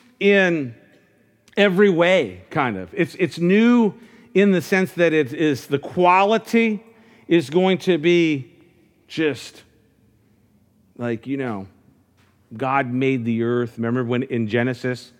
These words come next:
you guys are all pro, Genesis pros, right? You didn't know. Yeah, remember? We did that for a year and a half. You guys are, we, we should have handed out degrees, you know, <laughs> right? But,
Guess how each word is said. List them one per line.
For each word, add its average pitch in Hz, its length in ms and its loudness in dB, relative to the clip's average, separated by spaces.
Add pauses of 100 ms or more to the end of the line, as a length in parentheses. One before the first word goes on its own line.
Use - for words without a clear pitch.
(140)
you 110 80 -10
guys 110 220 -4
are 117 100 -2
all 113 80 0
pro, 117 360 -4
Genesis 113 480 -8
pros, 85 500 -14 (140)
right? 95 260 -8 (140)
You 110 80 -8
didn't 117 160 -2
know. 110 200 -6 (200)
Yeah, 123 140 0
remember? 120 500 -2 (340)
We 117 80 -2
did 127 200 2
that 113 180 -2
for 120 120 -4
a 110 40 -2
year 120 200 -2
and 131 80 -2
a 131 40 -6
half. 110 260 -6
You 107 80 -6
guys 107 200 -4
are, 101 140 -6 (720)
we, 107 140 -6
we 113 280 -8
should 147 200 -2
have 123 100 -2
handed 135 260 -2
out 120 400 -4
degrees, 117 640 -4
you 123 120 -2
know, 151 140 2
<laughs> 262 500 2
right? 196 360 -2 (960)
But, - 580 0